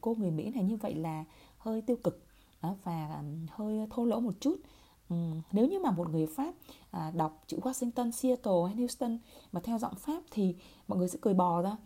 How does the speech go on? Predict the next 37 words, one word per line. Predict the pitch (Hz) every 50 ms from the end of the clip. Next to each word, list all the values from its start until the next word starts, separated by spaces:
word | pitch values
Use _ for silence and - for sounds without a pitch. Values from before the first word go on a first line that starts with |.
| - - - - -
và | - 156 180 175 165 160 156 156 156 160
thấy | - 190
không | 190 - 277 277
đúng. | 247 214 220 233 311 - - - - - - - -
Đó, | - 170 156 156 165 208 277 - - - - - -
ờ, | - 175 175 165 165 170 165 165
nhưng | 208 247 247
mà | 240
như | 196 208 247
vậy | 233 - - -
thì | - 180
có | 180 - - 214 220 - -
thể | 285 214
làm | 190 185 170 170 - - 190 -
việc | 180 170 - - - -
đoán | 170 175 180 175 180 233 320 -
tên | 277 262 269 277
thành | 254 196
phố | 190 - 220
sẽ | - 311 294
sai | - - 294 294 302 311 320 311 - - - - - - _ -
thì | 196
như | 202 220
thế | 233 285
nào? | 285 277 214 202 196 196 190 - - - - - - -
Ừ, | 160 180 - - - - -
và | - 196 190
cái | 190 277 320 -
ông | 233 233 240 254
này | 233 214 180 - -
thì | -
ông | - 156 160 175 233
chỉ | - 262 202 -
có | - - -
ý | - 180 190
định | 214 240 196 196 196
là, | 185 175 165